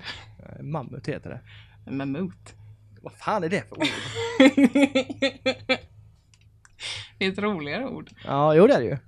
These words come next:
Speaker 1: Jag
Speaker 2: vet
Speaker 1: håller
Speaker 2: inte
Speaker 1: med.
Speaker 2: om jag har fått det från South Park eller något. Något liknande.
Speaker 1: Ja, det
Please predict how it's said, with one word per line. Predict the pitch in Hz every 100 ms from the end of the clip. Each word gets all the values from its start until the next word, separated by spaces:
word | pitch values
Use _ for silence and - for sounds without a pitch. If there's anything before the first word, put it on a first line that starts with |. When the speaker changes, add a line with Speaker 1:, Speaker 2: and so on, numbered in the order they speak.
| - -
Speaker 1:
Jag | 220
Speaker 2:
vet | 233
Speaker 1:
håller | 262
Speaker 2:
inte | 226
Speaker 1:
med. |
Speaker 2:
om | 202
jag |
har | 190
fått | 196 185
det | 180
från | 170
South | - 180 170 -
Park | 220 226
eller | 220 170
något. | 139 - 208
Något | 196 202
liknande. | 190 170 - 151 180 - _ _ - _ -
Speaker 1:
Ja, | - -
det | 139 151